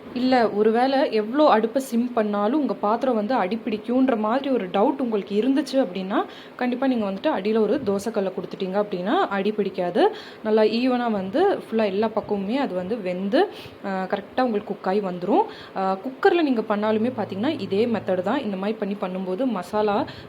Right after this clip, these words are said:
ரைஸோட நல்லா ஈவனா மிக்ஸ் ஆகி கரெக்டான பதத்துல வெந்து நமக்கு வந்துரும். So இதுல உங்களுக்கு எந்த ஒரு டவுட்டுமே இருக்க வேணாம். ஒருவேளை தண்ணியை நீங்க கம்மியா போட்டுட்டீங்களோன்ற கன்ஃபியூஷன்லலாம் நீங்க இருக்கவே வேணாம்.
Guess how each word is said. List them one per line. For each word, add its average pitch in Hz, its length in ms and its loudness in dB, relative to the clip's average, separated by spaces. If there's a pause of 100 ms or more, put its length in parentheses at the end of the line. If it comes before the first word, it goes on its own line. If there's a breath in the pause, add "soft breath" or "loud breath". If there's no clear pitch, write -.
ரைஸோட 226 440 0
நல்லா 202 220 0
ஈவனா 208 480 -2
மிக்ஸ் 208 360 -4
ஆகி 208 340 2 (340 loud breath)
கரெக்டான 240 480 0
பதத்துல 214 380 0
வெந்து 185 280 -4
நமக்கு 190 280 -6
வந்துரும். 196 440 0 (200 loud breath)
So 208 180 -2
இதுல 190 100 -2
உங்களுக்கு 190 320 -2
எந்த 208 240 -2
ஒரு 262 140 4
டவுட்டுமே 202 400 0
இருக்க 214 220 -2
வேணாம். 196 160 0
ஒருவேளை 202 360 0
தண்ணியை 226 320 0
நீங்க 226 160 0
கம்மியா 202 320 -2
போட்டுட்டீங்களோன்ற 208 720 -2
கன்ஃபியூஷன்லலாம் 190 720 -4
நீங்க 220 180 0
இருக்கவே 185 320 -4
வேணாம். 202 360 -2